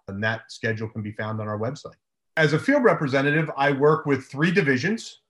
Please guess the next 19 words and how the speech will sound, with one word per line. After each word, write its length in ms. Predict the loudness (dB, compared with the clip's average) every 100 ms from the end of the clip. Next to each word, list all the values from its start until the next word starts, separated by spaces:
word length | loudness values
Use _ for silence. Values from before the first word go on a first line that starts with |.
| -8
I 160 | -4
work 320 | 0 0 0 -2
with 140 | -4
the 140 | -2
Allentown 500 | 0 2 2 2 2
Division 440 | 2 0 0 -2 -2
and 120 | 0
Local 260 | 0 0 -2
Union 320 | 0 -2 -2
three 200 | -4 -4
seventy-five, 800 | -2 -2 -4 0 2 2 0 -4 _
the 100 | -6
Wilkes-Barre 580 | -2 -2 -4 -2 0 0
Division 540 | 0 -2 -2 -4 -8 _ _ _ _ _
and 100 | -2
Local 260 | -2 -2 -2
Union 360 | -2 0 -2
one 160 | -2 -4
sixty-three 840 | -6 -12 -8 -10 -6 -2 0 -2